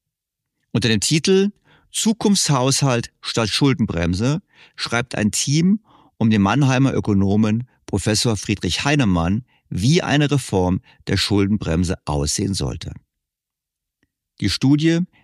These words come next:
ist wie immer in den Shownotes verlinkt. Dort kann man zunächst lesen,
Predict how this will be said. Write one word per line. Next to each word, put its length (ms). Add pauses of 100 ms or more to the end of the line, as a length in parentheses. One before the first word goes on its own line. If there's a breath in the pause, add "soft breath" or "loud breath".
ist 240
wie 100
immer 340
in 80
den 80
Shownotes 640
verlinkt. 500 (1500 loud breath)
Dort 200
kann 160
man 160
zunächst 480
lesen, 580